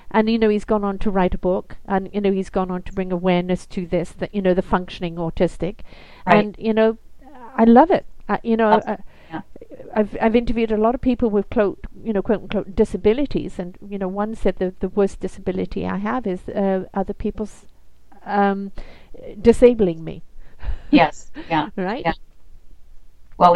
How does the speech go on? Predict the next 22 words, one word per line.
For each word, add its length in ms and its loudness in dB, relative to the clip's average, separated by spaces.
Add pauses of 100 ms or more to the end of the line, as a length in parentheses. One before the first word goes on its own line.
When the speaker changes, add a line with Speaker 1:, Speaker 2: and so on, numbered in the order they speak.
Speaker 2:
there's 260 8
even 220 8
that 200 12
organization 640 4
called 420 2
People 280 4
with 240 6
Abilities. 840 6 (1500)
Speaker 1:
Right, 460 2 (420)
right. 200 -4
I 40 0
Speaker 2:
Yeah. 60 0
Speaker 1:
haven't 240 0
heard 160 0
of 80 -6
that. 140 -2
That's, 220 2
I 60 4
like 280 2
that. 240 -2
Speaker 2:
Yeah. 300 4
Speaker 1:
Um, 60 -6